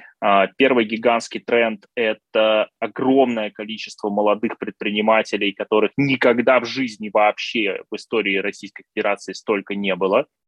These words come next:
а, потому что у нас несколько лет последних запустили, а, студенческие, а, стартап как диплом, студенческие проекты. Такого количества молодой поросли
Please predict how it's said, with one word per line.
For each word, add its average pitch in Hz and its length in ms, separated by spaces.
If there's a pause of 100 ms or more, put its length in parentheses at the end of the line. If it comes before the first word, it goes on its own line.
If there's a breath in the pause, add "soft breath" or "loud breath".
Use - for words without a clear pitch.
(460)
а, 104 380 (120)
потому 113 320
что 104 560
у 104 40
нас 107 380
несколько 104 540
лет 101 320
последних 104 720
запустили, 107 1000 (400 loud breath)
а, 101 340
студенческие, 113 1160 (160)
а, 98 540 (260)
стартап 117 520
как 104 240
диплом, - 380 (1080 soft breath)
студенческие 110 520
проекты. 98 580 (140)
Такого 113 420
количества 110 960
молодой 113 720
поросли 107 600